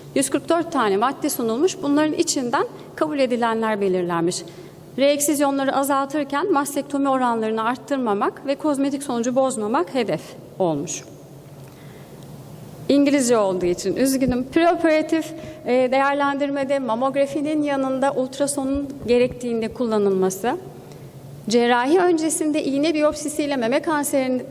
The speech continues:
tanısının koyulmuş olması, multidisipliner yaklaşım,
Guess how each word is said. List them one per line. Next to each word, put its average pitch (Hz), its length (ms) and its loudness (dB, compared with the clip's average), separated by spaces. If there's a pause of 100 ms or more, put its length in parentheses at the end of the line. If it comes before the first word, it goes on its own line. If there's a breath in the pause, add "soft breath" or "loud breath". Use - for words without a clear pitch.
(140)
tanısının 254 640 2
koyulmuş 214 440 0
olması, 180 500 -4 (140)
multidisipliner 285 840 0
yaklaşım, 247 720 -2